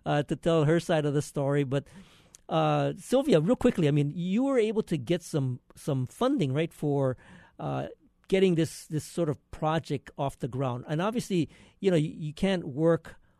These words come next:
on, on deploying people and services without some form of funding. So, uh, where's the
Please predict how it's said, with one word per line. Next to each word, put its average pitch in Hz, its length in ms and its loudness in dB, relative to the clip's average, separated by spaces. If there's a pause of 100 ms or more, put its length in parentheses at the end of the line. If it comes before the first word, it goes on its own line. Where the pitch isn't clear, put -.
(160)
on, 135 480 -2
on 131 340 -4 (100)
deploying 156 760 -2
people 165 420 -2
and 135 100 -2
services 156 560 -4
without 143 360 -4 (100)
some 196 240 -4
form 139 240 -4
of 123 80 -8
funding. 139 320 -8
So, 135 240 -6 (500)
uh, 147 280 -4
where's 196 400 -4
the 339 140 -2